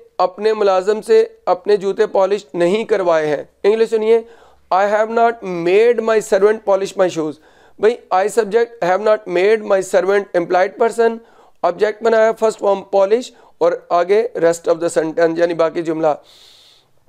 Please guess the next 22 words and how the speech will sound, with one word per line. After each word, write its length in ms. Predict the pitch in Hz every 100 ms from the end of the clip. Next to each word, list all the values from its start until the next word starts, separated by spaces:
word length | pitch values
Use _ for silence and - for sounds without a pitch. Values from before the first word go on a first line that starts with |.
| _ _ _ - -
नेक्स्ट 320 | 185 190 196 233
सेंटेंस, 420 | 214 208 220 214 _ _ _ _
क्या 240 | 214 208 220
वो 480 | 208 233 240 - _ _ _ _ _ -
माली 340 | 165 175 196 208
से 120 | 233
पौधों 260 | 196 196
को 60 | 208
पानी 260 | 202 196 220
दिलवा 720 | - 165 180 170 156 160 220
चुका 340 | 240 - 240
है? 220 | 233 240 233 - _ _ _ -
इंग्लिश 240 | 220 233
सुनिए, 340 | 233 226 247 247 - _ 160
has 240 | 196 220
he 220 | 220 240 220 175 160
made 540 | 180 220 262 269 208
the 220 | 214 196 165
gardener 960 | 170 185 196 185 190 208 233 247 196 160
water 380 | 165 165 233
the 180 | 240 262
plants? 300 | 262 240 240